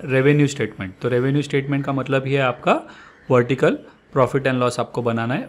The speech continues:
जिसे हम वर्टिकल इनकम स्टेटमेंट भी कहते हैं। ठीक है, in vertical form आपको बोला है। तो यहाँ पे आपको देखिए सारी चीज़ें दी हुई है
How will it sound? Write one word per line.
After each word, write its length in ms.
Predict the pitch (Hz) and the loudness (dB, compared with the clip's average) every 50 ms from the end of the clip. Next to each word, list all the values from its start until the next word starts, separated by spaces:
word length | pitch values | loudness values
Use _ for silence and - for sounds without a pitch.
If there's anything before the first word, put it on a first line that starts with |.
| - 147 | -10 -8
जिसे 220 | 127 120 - - 131 | -8 -8 -6 -6 -4
हम 120 | 131 123 | -4 -2
वर्टिकल 380 | 117 113 110 - 120 - 160 190 - | -2 -2 -4 -4 -6 -4 -4 -4 -2
इनकम 320 | 170 147 147 143 160 156 143 | -2 -2 -2 0 -2 -2 -2
स्टेटमेंट 420 | - - 135 - - 135 127 117 | -4 -6 -6 -4 -2 -2 -2 -2
भी 80 | 123 117 | -2 -4
कहते 280 | - 107 98 - 101 | -4 -4 -6 -6 -8
हैं। 160 | 98 92 101 - | -10 -12 -8 -6
ठीक 120 | 165 170 - | -2 -2 0
है, 160 | - - - - - - - - - - _ - | -2 -2 -6 -12 -20 -20 -20 -20 -20 -16 _ -2
in 80 | 156 170 | 0 2
vertical 480 | 151 139 131 127 139 131 135 127 - - | 4 4 4 2 0 0 -2 -2 -2 -2
form 160 | 123 117 117 | -4 -2 -2
आपको 220 | 110 - - 170 156 | -4 -6 -6 -4 -2
बोला 200 | 131 110 95 85 | -2 -2 -2 -6
है। 360 | 87 - _ _ - - - - _ - | -12 -16 _ _ -20 -20 -20 -20 _ -4
तो 60 | 139 | -2
यहाँ 120 | 127 127 127 | -2 -2 0
पे 100 | - 165 | 0 0
आपको 200 | 151 151 - 160 | 0 0 -2 -2
देखिए 260 | 151 151 143 - 160 | -4 -4 -4 -6 -6
सारी 220 | - - 139 143 147 | -4 -2 0 0 0
चीज़ें 320 | 139 143 135 127 135 139 127 | -2 -2 -2 0 0 0 0
दी 100 | 135 135 | 0 0
हुई 220 | 135 135 135 135 147 | 0 0 0 -2 -2
है 120 | 170 | -4